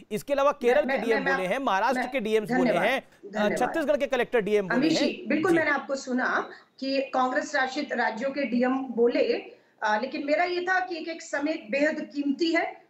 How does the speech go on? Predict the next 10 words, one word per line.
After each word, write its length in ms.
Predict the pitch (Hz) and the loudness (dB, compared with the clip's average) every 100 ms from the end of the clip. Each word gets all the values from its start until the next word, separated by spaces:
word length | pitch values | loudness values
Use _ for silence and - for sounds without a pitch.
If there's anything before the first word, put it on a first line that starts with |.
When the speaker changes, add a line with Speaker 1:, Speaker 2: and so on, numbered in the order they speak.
| - | -6
Speaker 2:
मुख्यमंत्रियों 760 | 247 - 302 294 285 294 320 339 | -4 0 0 2 0 -2 -2 -2
को 120 | 330 | 0
जब 160 | 320 294 | 0 0
बुलवाना 600 | 247 262 254 240 247 330 | -2 -2 2 2 2 0
ही 180 | 339 | 0
नहीं 200 | 311 285 | 0 0
था 120 | 294 294 | -2 -4
किसी 360 | - 349 403 | -2 2 2
को 220 | 403 262 | 2 0
भी, 440 | - 302 226 294 | 0 0 -2 -6